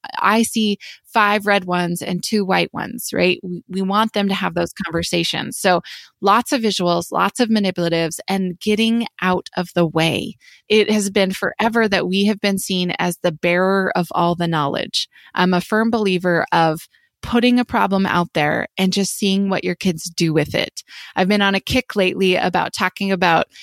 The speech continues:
how to teach math without a textbook, because I feel like our textbooks make us feel like we have to provide all of this information. We have to give them the step-by-step stuff, where our kids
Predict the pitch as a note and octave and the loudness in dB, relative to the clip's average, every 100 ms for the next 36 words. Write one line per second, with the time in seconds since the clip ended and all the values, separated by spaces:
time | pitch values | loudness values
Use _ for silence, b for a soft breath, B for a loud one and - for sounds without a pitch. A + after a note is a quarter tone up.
0 | B - G#3+ G#3+ A3 - A3 - F3+ F3+ | B -4 0 2 0 -2 -4 -2 0 0
1 | F#3 F#3+ F3+ E3+ F3 G#3+ - - - - | 0 0 0 -2 0 -2 -2 -2 -2 -2
2 | - - _ A3 G#3 G3+ F#3+ F#3 B3 A#3 | -8 -20 _ -2 2 2 2 0 0 2
3 | G#3 F3+ - F#3+ - A#3+ - - F#3+ - | 2 0 -2 -2 -2 -6 -4 0 0 0
4 | - _ - G3+ G3+ G3+ G#3 - - B3+ | -12 _ -4 0 2 2 -2 -2 -2 2
5 | C#4+ B3+ G3+ G3+ G3+ G#3 - G#3 F3+ - | 2 2 0 0 0 -2 -2 -2 -2 -4
6 | G#3 F#3+ G3 A#3+ B3 A3+ G3 G3 F#3+ G3 | -6 -2 -2 0 2 2 2 0 -2 -4
7 | - F#3+ F3+ F#3+ F3+ F3 - - E3+ G3 | -4 -8 -4 -2 0 -2 -4 -4 -4 -4
8 | - G#3 - B3 B3 A3 G3+ F#3 F3+ - | -2 -6 -2 0 0 0 0 0 -2 -2
9 | F#3+ F3+ F#3 F3+ - E3 - - F#3 D#3 | -2 0 -2 -2 0 0 -2 0 2 2
10 | - - B B G3+ G#3 - G3+ - C4 | -2 -12 B B 2 4 4 -2 -2 -2
11 | A3 | 0